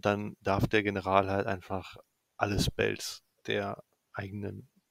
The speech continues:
Lehre machen. Oder er kennt sie zumindest. Man muss ja nicht festlegen. Das ist auch nicht gar nicht schlecht. Man kann es halt wirklich dann situativ einfach sagen, okay,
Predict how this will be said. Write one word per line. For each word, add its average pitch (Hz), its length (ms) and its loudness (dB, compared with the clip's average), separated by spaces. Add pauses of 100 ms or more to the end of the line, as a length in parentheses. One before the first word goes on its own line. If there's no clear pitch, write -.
(100)
Lehre 98 340 -2
machen. 92 240 -6 (280)
Oder 95 280 -2
er 117 120 -2
kennt 110 300 -2
sie 101 140 -4
zumindest. 98 540 -10 (1500)
Man 107 100 4
muss 101 100 6
ja 104 80 6
nicht 98 140 0
festlegen. 98 380 2
Das 113 100 4
ist 160 60 4
auch 151 100 12
nicht 156 80 4
gar 147 80 6
nicht 131 80 2
schlecht. - 300 2 (160)
Man - 100 -16
kann 113 120 -2
es 107 60 -8
halt 113 160 2
wirklich 123 140 0
dann 117 100 -4
situativ 120 540 2
einfach 110 180 -4
sagen, 107 300 0
okay, 110 480 -4